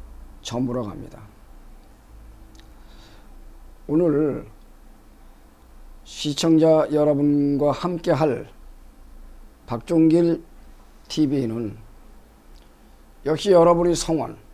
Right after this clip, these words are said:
여러분의 힘, 그 힘을 가지고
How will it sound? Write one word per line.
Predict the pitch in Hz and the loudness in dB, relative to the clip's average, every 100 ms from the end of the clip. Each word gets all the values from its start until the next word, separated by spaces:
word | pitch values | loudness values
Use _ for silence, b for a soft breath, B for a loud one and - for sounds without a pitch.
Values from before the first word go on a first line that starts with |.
| - - - - - - - - - | -20 -20 -20 -20 -20 -20 -20 -20 -10
여러분의 | 135 151 160 156 147 | -2 0 2 0 -2
힘, | - 160 117 - - - - - - - - - - - - - - | -2 -4 -4 -14 -20 -20 -20 -20 -20 -20 -20 -20 -20 -20 -20 -20 -14
그 | - 214 | -2 0
힘을 | 208 - - 247 233 | 0 -8 -6 -4 -4
가지고 | 165 143 143 127 156 156 | -4 -4 -4 -2 -2 -4